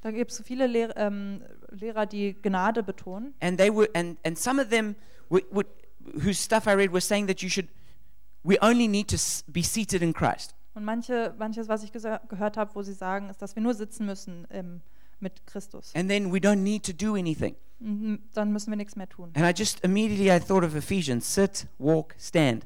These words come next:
Speaker 1: Dann habe ich sofort an Epheser gedacht, sitzen, gehen, stehen.
Speaker 2: You need to know your position and your identity.
Speaker 1: Du musst deine Position, deine Identität kennen.
Speaker 2: Unbedingt wichtig.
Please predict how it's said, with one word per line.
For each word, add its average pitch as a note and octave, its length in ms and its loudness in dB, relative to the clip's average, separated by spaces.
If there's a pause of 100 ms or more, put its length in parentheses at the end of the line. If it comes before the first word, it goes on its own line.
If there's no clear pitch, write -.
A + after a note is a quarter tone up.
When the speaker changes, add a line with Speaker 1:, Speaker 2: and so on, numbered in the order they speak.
(140)
Speaker 1:
Dann A3 120 -6
habe G#3+ 120 -2
ich G#3 60 -12
sofort A#3+ 320 2
an A#3 100 0
Epheser A3+ 360 -2
gedacht, G3 400 -6
sitzen, B3+ 420 -6
gehen, A3 500 -4
stehen. F#3+ 400 -8
Speaker 2:
You E3 120 0
need G3+ 240 0
to G3+ 60 0
know F#3 220 4
your A#3 160 2
position F#3+ 560 -2
and F3+ 140 -4
your D3+ 140 6
identity. D3+ 720 -2
Speaker 1:
Du A3+ 80 -10
musst A3 160 -6
deine A#3+ 160 0
Position, A#3+ 580 -4
deine G#3+ 260 0
Identität G3+ 640 -2
kennen. A3+ 260 -2 (140)
Speaker 2:
Unbedingt G3+ 580 6
wichtig. D3 400 2